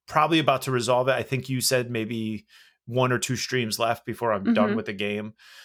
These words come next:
Speaker 1: So
Speaker 2: And
Speaker 1: I'm
Speaker 2: then you move on to Below Zero.
Speaker 1: Yeah, and then I get to go to Below Zero.
Speaker 2: Yay.
Speaker 1: Um, but I'm, I'm loving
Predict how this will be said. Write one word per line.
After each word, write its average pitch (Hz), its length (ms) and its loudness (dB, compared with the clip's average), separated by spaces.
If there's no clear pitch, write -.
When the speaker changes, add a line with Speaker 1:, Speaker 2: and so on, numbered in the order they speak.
Speaker 1:
So 131 220 2
Speaker 2:
And 240 120 6
Speaker 1:
I'm - 40 2
Speaker 2:
then 170 160 0
you 202 60 -2
move 202 160 -4
on 214 140 -2
to 247 360 -8
Below 285 240 -4
Zero. 285 400 -4
Speaker 1:
Yeah, 131 220 4
and 120 80 0
then 127 100 2
I 127 120 2
get 117 180 -4
to 117 80 -10
go 123 100 0
to 117 80 -2
Below 113 420 -4
Zero. 110 380 -2
Speaker 2:
Yay. 339 540 0
Speaker 1:
Um, 101 560 0
but 135 100 4
I'm, 147 300 0
I'm 151 300 0
loving 156 580 0